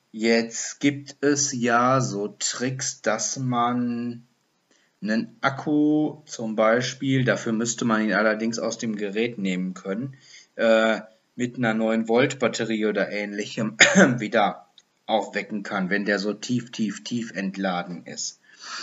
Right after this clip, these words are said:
Äh, Frage eins, hast du für den M P drei Player einen Trick, ob man den Akku, oder meinst du, dass man das nochmal zum Laufen kriegen kann?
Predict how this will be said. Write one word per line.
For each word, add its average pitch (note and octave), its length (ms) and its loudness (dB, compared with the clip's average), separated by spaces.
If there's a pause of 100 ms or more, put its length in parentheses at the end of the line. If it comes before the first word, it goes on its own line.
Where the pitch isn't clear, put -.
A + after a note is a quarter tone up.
(1200)
Äh, C#3+ 360 12 (1120)
Frage B2 640 4
eins, D#3 760 0 (460)
hast - 500 0
du D#3 420 2
für C#3 400 2
den B2 500 0 (540)
M A#2+ 280 -4
P A#2 180 0
drei A2+ 380 2
Player D#3+ 760 0
einen A#2+ 220 -4
Trick, - 640 0 (360)
ob C#3 240 8
man C3 540 0 (220)
den B2+ 260 -2
Akku, C3+ 380 0
oder A2+ 260 6
meinst A2+ 460 2
du, D3 60 -6
dass C3 200 2
man C3+ 180 0
das A#2 280 0
nochmal C3 340 0
zum A2+ 180 -2
Laufen A#2+ 420 4
kriegen F3+ 380 0
kann? F#3+ 320 0